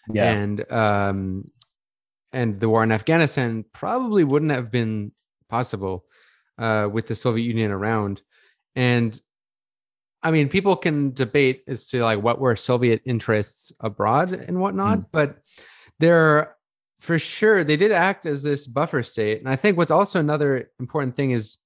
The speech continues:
Speaker 2: they really put pressure on Western countries economically. And I think that's another thing that's understated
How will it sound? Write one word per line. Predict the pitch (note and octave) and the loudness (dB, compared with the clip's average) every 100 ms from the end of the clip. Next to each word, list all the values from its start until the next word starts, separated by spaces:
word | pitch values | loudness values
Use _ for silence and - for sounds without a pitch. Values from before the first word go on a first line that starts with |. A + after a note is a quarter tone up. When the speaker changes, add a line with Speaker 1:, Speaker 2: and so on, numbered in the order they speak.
| _ _ - _ _ _ _ _ | _ _ -20 _ _ _ _ _
Speaker 2:
they | C3 D3+ | 2 4
really | F#3+ A#3 | 6 4
put | A#3 F#3 - | 2 -2 -4
pressure | - D3+ F3 - C#3+ B2 | -2 2 2 2 -2 0
on | B2+ A#2+ | 0 0
Western | A#2 B2 - B2+ | 0 -2 -4 -8
countries | A2 C3 B2 A2 G#2 | -4 -4 -2 -2 -2
economically. | A#2 A2 A#2+ C#3 G2+ F#2+ _ - G#2+ _ _ _ _ _ _ _ _ | -2 0 2 2 0 -4 _ -20 -20 _ _ _ _ _ _ _ _
And | C3+ | 0
I | C#3+ | 2
think | F3+ F3 | 2 2
that's | F3+ F3 | 2 2
another | D#3+ D3+ D3+ | 0 2 0
thing | D3 C#3 | -2 -4
that's | B2 | -4
understated | - B2+ A#2 - - C#3+ G#2 F#2+ | -6 -6 -4 -4 0 2 2 -4